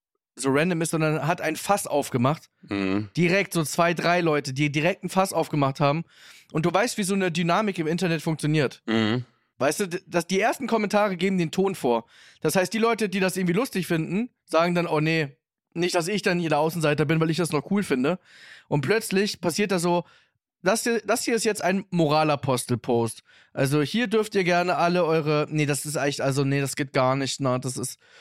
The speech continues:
Speaker 1: weißt du? Und
Speaker 2: Aber
Speaker 1: da hatte ich in dem Moment einfach gar keinen Bock drauf, weil ich wusste, ey, ich hab hier noch achthundert andere Fotos,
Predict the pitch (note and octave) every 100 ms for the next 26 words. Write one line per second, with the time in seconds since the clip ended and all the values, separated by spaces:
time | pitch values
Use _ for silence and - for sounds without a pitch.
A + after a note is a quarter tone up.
0 | - - _ C3 E3+ - G3+ G3+ _ -
1 | - - A#2 C#3+ A#2 - F3+ F#3 G#3 A3
2 | F#3 G3+ F#3+ F#3 F#3+ E3 E3 F3+ - -
3 | F3 G#3 G#3 G3 E3+ G3 - D#3+ D#3 D#3+
4 | - E3 C#4 - F#3 A3 - _ _ _
5 | _ - G#3 A3+ A#3 A3+ - G#3 G3 G3
6 | F#3 - - G3+ - F#3+ E3+ D#3+ F#3 D#3
7 | - C#3 D3 D#3